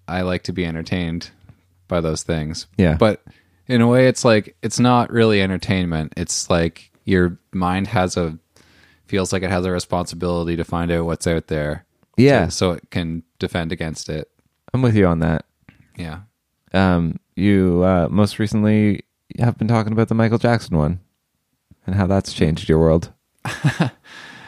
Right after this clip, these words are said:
Speaker 1: Yeah, changed my, uh, enjoyment of Thriller, mostly.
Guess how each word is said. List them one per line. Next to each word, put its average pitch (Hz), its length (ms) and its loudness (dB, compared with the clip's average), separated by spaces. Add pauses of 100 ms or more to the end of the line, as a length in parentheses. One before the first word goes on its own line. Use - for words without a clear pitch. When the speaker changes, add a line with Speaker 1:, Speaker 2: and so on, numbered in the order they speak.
(600)
Speaker 1:
Yeah, 104 260 2 (180)
changed 104 360 0
my, 82 420 -2 (1000)
uh, 87 180 0
enjoyment 87 720 0
of 82 280 -2
Thriller, 95 540 0 (240)
mostly. 90 560 -4